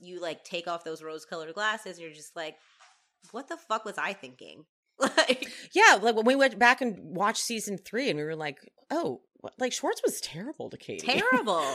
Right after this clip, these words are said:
Speaker 2: Why were we like, "God, Katie, you're so annoying."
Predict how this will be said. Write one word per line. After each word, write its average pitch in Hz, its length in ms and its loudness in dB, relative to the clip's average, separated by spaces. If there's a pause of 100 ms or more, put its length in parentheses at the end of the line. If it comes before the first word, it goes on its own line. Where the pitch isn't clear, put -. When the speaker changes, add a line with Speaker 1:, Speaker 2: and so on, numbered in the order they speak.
(160)
Speaker 2:
Why 320 260 8
were 370 340 6
we 277 180 0
like, 220 280 0
"God, 269 300 6
Katie, 208 280 6
you're 208 180 2
so 523 160 -2 (100)
annoying." 135 540 -4